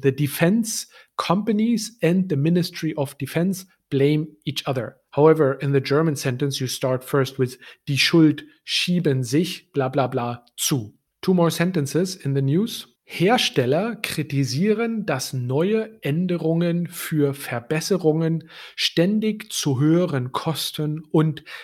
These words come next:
Lieferverzögerungen geführt haben. Manufacturers criticize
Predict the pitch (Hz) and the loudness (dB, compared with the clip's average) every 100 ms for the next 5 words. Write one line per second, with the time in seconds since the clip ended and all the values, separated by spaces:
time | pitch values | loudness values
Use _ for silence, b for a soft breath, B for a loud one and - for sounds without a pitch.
0 | - 147 185 202 143 127 120 - 123 117 | -2 2 4 2 0 -2 -4 -8 -10 -8
1 | - - 139 131 117 123 127 123 127 127 | -4 0 0 0 -2 -2 -2 -4 -6 -6
2 | - 147 131 - 120 110 104 107 _ B | -2 0 0 0 -4 -4 -10 -16 _ B
3 | B B B B 151 160 160 151 220 226 | B B B B 0 2 2 2 0 -2
4 | - 226 214 220 214 - 156 170 - 143 | -2 0 2 0 -4 -6 -6 -6 -4 -2
5 | 147 151 - | -2 -2 -8